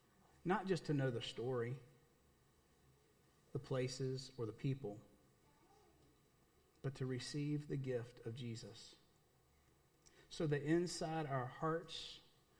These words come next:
and in our lives, we have hope, love, joy,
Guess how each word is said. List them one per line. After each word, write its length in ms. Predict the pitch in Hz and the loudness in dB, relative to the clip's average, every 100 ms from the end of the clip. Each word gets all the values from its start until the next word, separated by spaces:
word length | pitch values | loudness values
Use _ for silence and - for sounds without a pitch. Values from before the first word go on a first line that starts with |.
| - - _ _ - | -20 -20 _ _ -10
and 120 | 131 147 | -6 0
in 60 | |
our 180 | 143 147 | 0 2
lives, 440 | 135 117 113 113 | 2 0 -4 -6
we 80 | 127 | -6
have 220 | 123 110 113 | -4 -6 -6
hope, 420 | 131 151 - - - - - - - - - - _ _ _ _ - _ _ _ _ _ _ _ - | -2 0 -2 -12 -20 -20 -20 -20 -20 -20 -20 -20 _ _ _ _ -20 _ _ _ _ _ _ _ -2
love, 380 | 123 139 160 160 - - - - - - - - | 0 2 0 -4 -16 -20 -20 -20 -20 -20 -14 -2
joy, 440 | 131 123 117 113 | 2 4 4 2